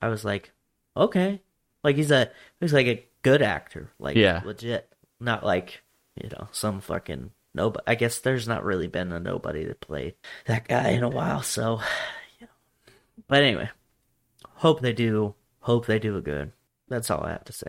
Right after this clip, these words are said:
Speaker 1: about that.
Speaker 2: Yeah.
Speaker 1: And on to the news. <laughs> Um, so do you, have you ever heard of the Madeleine McCann case?
Speaker 2: I have not.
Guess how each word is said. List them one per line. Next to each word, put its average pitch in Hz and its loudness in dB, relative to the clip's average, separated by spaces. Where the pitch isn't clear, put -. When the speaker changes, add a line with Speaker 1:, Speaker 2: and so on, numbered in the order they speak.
Speaker 1:
about - -14
that. - -12
Speaker 2:
Yeah. 95 6
Speaker 1:
And 180 6
on 262 8
to 269 6
the 247 4
news. 254 0
<laughs> - -20
Um, 135 4
so 147 4
do 143 -2
you, 214 4
have 151 2
you 180 8
ever 175 6
heard 151 6
of 139 2
the 123 4
Madeleine 127 4
McCann 117 0
case? 123 -4
Speaker 2:
I 101 4
have 92 4
not. 95 4